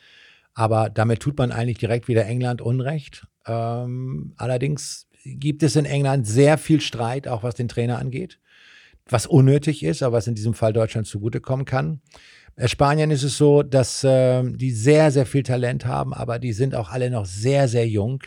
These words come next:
Das ist die Frage, ob sie das dann so umsetzen können. Ähm, was ja auch in England ein bisschen ein Problem ist. Ähm, Kroatien, der ewige Luka,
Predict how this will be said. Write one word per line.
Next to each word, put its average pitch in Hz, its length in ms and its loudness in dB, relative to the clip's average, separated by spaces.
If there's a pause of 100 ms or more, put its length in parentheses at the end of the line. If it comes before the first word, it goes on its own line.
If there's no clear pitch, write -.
Das 110 220 -4
ist 107 140 -10
die 117 60 -6
Frage, 120 560 0
ob - 160 -8
sie 107 140 -6
das 120 240 -4
dann 113 180 -2
so 113 220 0
umsetzen 104 540 -4
können. 113 380 -8 (1160)
Ähm, 120 400 2
was 139 180 2
ja 147 80 4
auch 127 100 2
in 143 80 4
England 120 320 2
ein - 20 -4
bisschen 101 280 0
ein - 20 -6
Problem 87 380 -4
ist. 131 360 -8
Ähm, 117 520 2 (1900)
Kroatien, 170 760 2 (800)
der 131 120 4
ewige 143 440 6
Luka, 143 560 4